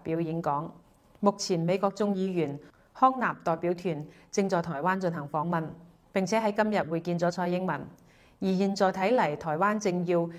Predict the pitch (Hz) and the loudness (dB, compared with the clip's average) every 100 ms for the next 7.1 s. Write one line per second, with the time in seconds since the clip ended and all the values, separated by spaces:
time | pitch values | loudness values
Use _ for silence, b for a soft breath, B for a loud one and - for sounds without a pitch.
0 | B 180 180 185 180 175 185 202 170 170 | B -4 -2 -2 0 0 0 0 0 2
1 | 165 170 160 147 151 165 165 160 175 156 | 0 0 -2 -2 0 -2 0 -2 -2 -2
2 | 170 156 170 - - b b b b b | -2 -2 -2 -4 -10 b b b b b
3 | 247 226 190 180 196 175 170 196 196 190 | 0 2 2 2 0 0 0 0 4 4
4 | 190 170 156 160 - 202 190 196 185 170 | 2 -4 -4 -6 -2 -2 -2 -4 -2 0
5 | 165 165 185 180 185 - 165 165 156 156 | 0 0 0 0 -4 -4 -6 -6 -6 -4
6 | 160 160 - _ b b b b 190 190 | -4 -6 -14 _ b b b b 0 0
7 | 185 | -4